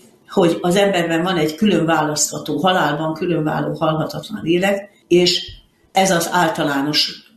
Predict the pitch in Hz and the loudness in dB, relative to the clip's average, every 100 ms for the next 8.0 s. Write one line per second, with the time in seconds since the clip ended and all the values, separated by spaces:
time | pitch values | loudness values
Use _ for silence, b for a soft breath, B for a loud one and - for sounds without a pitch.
0 | _ _ 175 170 165 180 175 156 147 - | _ _ 2 2 4 2 0 -2 -4 -4
1 | - 160 165 151 - - - - 82 80 | -4 -4 -4 -4 -4 -4 -2 -4 -6 -6
2 | - 170 240 - B B B B B 196 | -4 -2 -2 -4 B B B B B 0
3 | 190 185 247 240 180 170 170 196 190 170 | 2 2 2 2 2 0 0 0 0 0
4 | 170 165 - - _ - 170 165 208 202 | -2 -4 -10 -20 _ -4 -2 0 0 0
5 | 170 - 160 170 165 202 165 156 160 156 | 0 0 -2 -4 -2 0 0 -2 -2 -4
6 | 185 - 160 156 180 208 B B B B | -2 -2 -2 0 0 0 B B B B
7 | - 180 202 190 175 165 170 160 - | -12 0 2 2 0 0 0 -2 -6